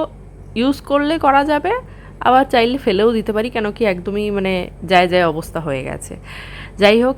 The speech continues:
এইদিকে আমি ঘরটরগুলো ভালো করে ঝেড়ে মুছে নেব, কারণ পরশুদিন মানে বারোই জুলাই আমার ছেলের জন্মদিন, যেদিন তোমরা ব্লগটা দেখছো, তো তোমরা উইশ করতেই পারো। আর এইদিকে আমি এইসবগুলো মুছে টুছে নেব, কেন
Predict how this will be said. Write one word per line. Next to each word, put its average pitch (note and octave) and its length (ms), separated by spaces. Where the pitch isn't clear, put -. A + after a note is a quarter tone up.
এইদিকে G3 260
আমি A3+ 140
ঘরটরগুলো G3+ 600
ভালো F3 320
করে G3 140
ঝেড়ে F3+ 200
মুছে F#3 380
নেব, F3+ 140
কারণ G3 220
পরশুদিন A#3+ 560
মানে F3+ 140
বারোই F#3 320
জুলাই G3 260
আমার F3+ 200
ছেলের F#3+ 360
জন্মদিন, D#3 520
যেদিন G#3 280
তোমরা B3 180
ব্লগটা F3 300
দেখছো, D3 340
তো F3+ 60
তোমরা A3 180
উইশ G#3 160
করতেই G3+ 500
পারো। F3+ 180
আর F3 140
এইদিকে G#3 420
আমি G3+ 180
এইসবগুলো G3 480
মুছে F#3 220
টুছে G3+ 200
নেব, F#3+ 120
কেন G3 120